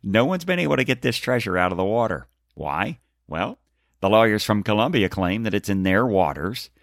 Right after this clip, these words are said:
and therefore it's their heritage and they should get it. And of course, the lawyers for Spain, they claim that the ship was commissioned by them, so it's Spain's treasure.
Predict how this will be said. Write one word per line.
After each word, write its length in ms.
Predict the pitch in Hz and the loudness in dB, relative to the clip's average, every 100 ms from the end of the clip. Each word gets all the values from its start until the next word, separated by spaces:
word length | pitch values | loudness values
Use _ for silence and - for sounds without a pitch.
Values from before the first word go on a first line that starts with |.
| _ _ | _ _
and 140 | 92 90 | -4 0
therefore 380 | 117 - 107 | 0 0 0
it's 120 | 95 - | 0 0
their 200 | 101 123 | -2 0
heritage 480 | 104 85 85 143 | 0 0 -2 -4
and 180 | 104 98 | -4 0
they 140 | 95 104 | 0 0
should 180 | - | -2
get 200 | 120 147 | -4 -4
it. 140 | - - _ _ _ _ _ _ _ _ _ - | -4 -10 _ _ _ _ _ _ _ _ _ 0
And 160 | 98 | 0
of 60 | 92 | 2
course, 280 | 117 104 - | 4 4 4
the 80 | 98 | 2
lawyers 380 | 95 98 95 | 4 4 0
for 140 | - 80 | -4 -8
Spain, 520 | - 113 120 160 175 - | 2 2 4 0 -6 -4
they 220 | 95 117 | 2 2
claim 320 | - 113 95 | 2 2 2
that 120 | 98 - | 0 -2
the 80 | |
ship 260 | 95 110 - | -2 -2 -2
was 120 | 101 | -6
commissioned 460 | - 104 110 117 107 | -4 -4 -4 -2 2
by 180 | 120 120 | 4 4
them, 360 | 127 160 69 | 2 0 -6
so 220 | - 104 98 | -4 0 0
it's 220 | - - | 0 -8
Spain's 500 | - - 131 185 190 | -12 -6 -4 -4 -6
treasure. 420 | - 73 62 - | -4 -4 -6 -18